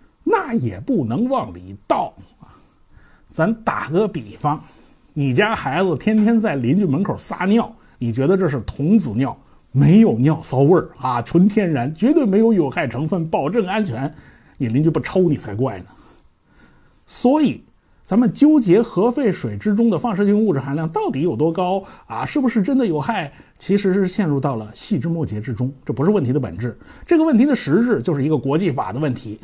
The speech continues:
<laughs> 日本有没有权利排放呢？答案是没有。日本呢，<laughs> 这是妥妥的自己打自己的脸呢。所以在这件事儿上啊，周边国家很生气，后果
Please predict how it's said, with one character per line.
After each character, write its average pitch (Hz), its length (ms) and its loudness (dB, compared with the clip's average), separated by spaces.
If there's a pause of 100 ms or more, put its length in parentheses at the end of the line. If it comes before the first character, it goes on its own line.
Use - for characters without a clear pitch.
(100)
<laughs> - 1000 -12
日 220 160 4
本 139 240 2
有 135 100 2
没 117 140 2
有 185 100 0
权 117 300 -8
利 131 100 -4
排 107 220 -12
放 135 260 -8
呢？ 127 140 -8 (720)
答 113 120 -8
案 117 180 -4
是 104 240 -14
没 104 380 -6
有。 104 140 -10 (560)
日 233 140 4
本 107 180 -4
呢， 113 220 -8 (240)
<laughs> - 240 -20
这 139 100 -6
是 127 60 -2
妥 170 220 -2
妥 175 120 -4
的 123 80 0
自 127 140 -4
己 123 80 -2
打 127 100 -4
自 - 140 -6
己 120 80 -2
的 123 100 -4
脸 143 320 -6
呢。 101 80 -16 (680)
所 226 180 0
以 254 80 2
在 214 160 -2
这 294 340 2
件 123 280 0
事 - 160 0
儿 110 160 0
上 95 260 -10
啊， 107 260 -12 (440)
周 240 240 0
边 208 280 0
国 123 200 -4
家 135 280 -6 (100)
很 - 380 -8
生 110 360 -8
气， - 320 -14 (340)
后 - 320 -2
果 101 420 -12